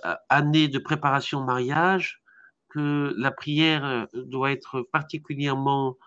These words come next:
euh, portée sur, euh, le futur couple et, hum, de cette conscience d'une manière nouvelle et profonde à renouveler dans la relation. Et comment je peux nourrir cette parole,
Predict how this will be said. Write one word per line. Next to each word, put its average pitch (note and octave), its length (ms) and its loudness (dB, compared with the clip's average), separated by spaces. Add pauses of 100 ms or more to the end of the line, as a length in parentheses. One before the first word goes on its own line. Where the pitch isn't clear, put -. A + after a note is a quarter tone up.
(380)
euh, G#2+ 100 -2 (100)
portée E3+ 520 4
sur, D3+ 480 -4
euh, A#2+ 280 2
le B2+ 120 -2
futur D3+ 520 -4
couple F#3+ 500 -6 (380)
et, C#3 440 4
hum, A2 880 0
de C#3+ 200 2
cette - 260 2
conscience F#3 880 8 (440)
d'une C#3+ 300 2
manière D#3 420 6
nouvelle D#3 720 4
et D#3+ 180 -8
profonde D#3 760 0
à C3+ 60 2
renouveler C#3+ 600 2
dans C3 140 -2
la B2 100 0
relation. B2 640 -2 (960)
Et G2+ 460 0
comment D#3 340 6
je C#3+ 120 -2
peux C#3 160 -4
nourrir D#3 680 2
cette - 320 -8
parole, D3 680 2